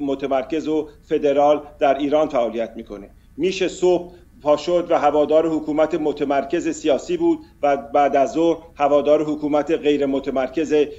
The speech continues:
که آقای لاجوردی تبلیغ می‌کنن؟ می‌شه صبح عضو جبهه بود و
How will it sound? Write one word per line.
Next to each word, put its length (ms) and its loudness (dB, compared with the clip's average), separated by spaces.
که 60 -2
آقای 240 2
لاجوردی 560 0
تبلیغ 380 -6
می‌کنن؟ 440 -12
می‌شه 280 -2
صبح 400 -2
عضو 260 0
جبهه 400 2
بود 200 0
و 200 0